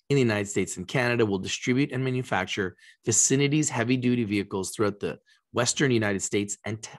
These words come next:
from Texas to California. Wow. The Vicinity line fills in key transit and private shuttle markets within the A B C portfolio of new vehicles for these locations,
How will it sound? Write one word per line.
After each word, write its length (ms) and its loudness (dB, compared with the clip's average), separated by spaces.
from 200 -4
Texas 520 0
to 120 -6
California. 760 0
Wow. 480 -4
The 80 -2
Vicinity 480 4
line 280 2
fills 360 0
in 260 -8
key 240 0
transit 460 0
and 100 -6
private 340 -2
shuttle 280 -2
markets 500 0
within 260 4
the 180 -2
A 120 0
B 160 -4
C 180 -2
portfolio 540 0
of 160 -6
new 160 4
vehicles 480 0
for 100 -12
these 180 -6
locations, 600 0